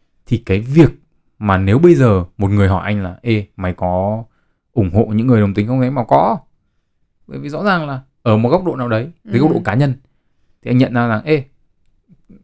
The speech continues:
Speaker 1: chúng ta không phải khác đội với nhau, chúng ta, ừ, có thể có những cái khác nhau nhưng mà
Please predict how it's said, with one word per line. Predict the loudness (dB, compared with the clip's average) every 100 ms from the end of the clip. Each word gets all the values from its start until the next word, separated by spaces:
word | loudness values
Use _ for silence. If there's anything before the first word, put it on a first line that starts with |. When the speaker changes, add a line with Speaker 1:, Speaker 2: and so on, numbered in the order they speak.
| _ -20
Speaker 1:
chúng | -14 -8
ta | -6
không | -4 -6
phải | -6
khác | -4 -2
đội | -2 -2
với | -2
nhau, | -4 -6
chúng | -8 -4
ta, | -2 -2 -6 -8 -6 -8 -14 _ _ _
ừ, | 0 0 2
có | 0
thể | 0 0
có | 0 0
những | 0
cái | -4 -8 -8 -8 -4
khác | -4
nhau | 0 0
nhưng | 2 2
mà | 0